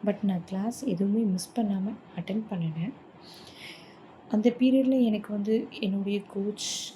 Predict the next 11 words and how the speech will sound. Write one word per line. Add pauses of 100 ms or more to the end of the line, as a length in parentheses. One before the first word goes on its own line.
(120)
கார்த்திகேயன்
சார்
தான்
எனக்கு
வந்துட்டு (760)
ஒரு
நல்ல
ஒரு (140)
கான்ஃபிடென்ட்டையும் (280)
கைடன்ஸும்
கொடுத்தாங்க.